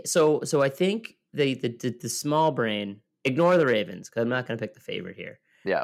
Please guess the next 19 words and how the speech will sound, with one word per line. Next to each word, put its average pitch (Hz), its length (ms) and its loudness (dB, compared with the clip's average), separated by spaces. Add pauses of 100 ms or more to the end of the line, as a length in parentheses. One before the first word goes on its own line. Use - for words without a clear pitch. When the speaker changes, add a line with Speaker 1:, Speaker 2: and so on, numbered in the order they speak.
Speaker 1:
Um, 107 500 0 (340)
small 160 320 0
brain 139 240 0
says, 117 300 -2
"Wow, 104 280 0
Kansas 120 420 -4
City 123 180 -4
Chiefs 101 320 -8
plus 113 380 -4
four 107 260 -2
thirty. 101 340 -6
You 117 200 -6
never 117 260 -2
get 113 160 -8
those 101 160 -4
kinds 101 300 -6
of - 60 -2
odds." - 420 -8 (240)
Speaker 2:
Wow. 76 280 -2